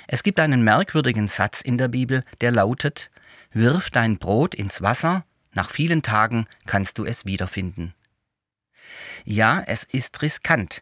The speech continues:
etwas von dem abzugeben, was man so nötig braucht. Aber es gibt Menschen, die können vorbehaltlos und großzügig hergeben, damit andere zu ihrem Brot kommen, und sei es, dass sie es am Ufer finden. Zu solchen Leuten kommt das Glück,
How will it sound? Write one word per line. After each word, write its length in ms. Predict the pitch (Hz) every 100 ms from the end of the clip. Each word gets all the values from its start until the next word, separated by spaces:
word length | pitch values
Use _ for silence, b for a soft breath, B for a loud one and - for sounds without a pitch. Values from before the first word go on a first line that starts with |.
| B B
etwas 380 | - 104 98 -
von 160 | 107
dem 220 | 104 101
abzugeben, 680 | - - - 95 101 101 104
was 180 | 101 -
man 140 | 117
so 140 | 110 123
nötig 420 | 110 98 - -
braucht. 540 | - 95 92 - - _ _ _ _
Aber 180 | - 131
es 100 | 160
gibt 220 | 151 -
Menschen, 440 | 117 139 - 220 190
die 100 | 117
können 280 | - 117 107
vorbehaltlos 880 | - 147 165 113 123 - 135 131 -
und 160 | 101
großzügig 720 | - 104 143 - 123 117 127 104
hergeben, 480 | 101 101 98 98 - B B
damit 320 | 107 110 -
andere 380 | 98 120 135 139
zu 120 | -
ihrem 280 | 82 117 135
Brot 320 | 113 120 120
kommen, 340 | - 95 90 87 B B B
und 160 | 151
sei 220 | 156 160 165
es, 160 | 156
dass 180 | 143 135
sie 100 | 123
es 140 | 123
am 160 | 117 131 -
Ufer 260 | 101 -
finden. 460 | - 90 90 - 90 _ _ _ _ _ _
Zu 120 | -
solchen 340 | 104 117 175 151
Leuten 420 | 120 135 160 160 b b
kommt 180 | 139 143
das 220 | 143 -
Glück, 300 | 110 147